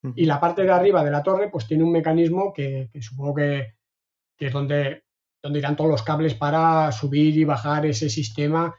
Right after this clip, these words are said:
Speaker 2: que además tiene que girar porque, eh, se va a coger el Super Heavy, pero no sobre la plataforma de lanzamiento, sino, digamos, seguramente en un lateral, por si falla,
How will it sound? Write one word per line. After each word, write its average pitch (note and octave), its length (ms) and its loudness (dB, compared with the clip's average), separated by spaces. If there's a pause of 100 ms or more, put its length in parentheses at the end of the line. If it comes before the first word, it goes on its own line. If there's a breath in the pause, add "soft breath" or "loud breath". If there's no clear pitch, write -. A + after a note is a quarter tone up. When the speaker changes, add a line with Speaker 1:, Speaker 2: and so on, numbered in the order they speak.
Speaker 2:
que - 80 -4
además D3+ 240 -2
tiene F3 180 2
que D#3+ 140 0
girar D3+ 440 -2
porque, C#3+ 440 -6 (400)
eh, C#3 340 -4
se C#3 160 -4
va D3 140 2
a D#3 60 2
coger F3 280 0
el F#3 80 2
Super F3 220 -2
Heavy, F#3+ 200 0
pero D#3 160 2
no D3+ 140 2
sobre F3 300 2
la D3 160 0
plataforma C3+ 1120 -2
de C3+ 140 -6
lanzamiento, C#3 520 -4
sino, C3+ 380 -6 (320)
digamos, D3+ 420 0
seguramente E3 400 2
en F3+ 60 4
un E3 120 6
lateral, D#3 460 0 (260)
por E3 180 2
si C3+ 120 0
falla, E3+ 460 2